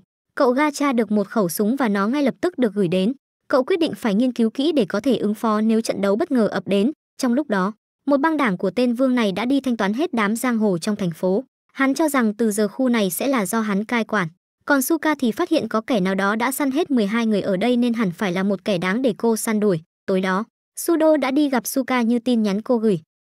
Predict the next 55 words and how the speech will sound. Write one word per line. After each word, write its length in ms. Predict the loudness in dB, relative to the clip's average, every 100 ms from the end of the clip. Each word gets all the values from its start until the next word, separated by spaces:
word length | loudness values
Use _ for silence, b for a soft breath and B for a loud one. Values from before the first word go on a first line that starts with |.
| _
Cậu 160 | 0 2
đến 200 | 2 2
điểm 160 | 2
hẹn 180 | 0 -2
thì 140 | -2 -2
thấy 220 | 0 0
bất 140 | -2
an 280 | -2 -2 -2
và 160 | -2 -4
sặc 200 | -4 0
mùi 180 | 0
bẫy. 220 | 0 0 -2 _ _ -2
Nhưng 160 | 0
cô 180 | 2 2
cho 160 | 2 0
rằng 240 | 2 2
nếu 140 | 0 0
cậu 200 | 0 0
hoài 200 | 0 2
nghi 180 | 0 0
thì 100 | -2
có 140 | -2
thể 200 | 0 0
ra 160 | 0 0
về, 240 | 2 0 0 _ _
cậu 120 | 0
vẫn 220 | 0 -2 0
vào 180 | 0
và 180 | 0 -2
rồi 200 | 0 0
gặp 140 | 0 -2
được 180 | -2 -2
Suka 380 | -4 -2 -2 -2
trong 180 | -2
này. 180 | 0 -2 -6 _ _ _
Cô 140 | 2
muốn 220 | 4 2 2
cậu 180 | 0
chứng 200 | 0 -2
tỏ 180 | 0 0
bản 180 | 0 -2
thân 200 | -2 -2
xứng 200 | 0 0
đáng 240 | 0 0
để 100 | 0
hợp 180 | 0 0
tác 200 | -2 -2
nhưng 180 | 0 0
vẫn 160 | 0 -2
cho 140 | -2
cậu 180 | -2 0
hỏi 200 | 0 -2
trước 220 | -2 -2
một 160 | -2 0
câu. 220 | 0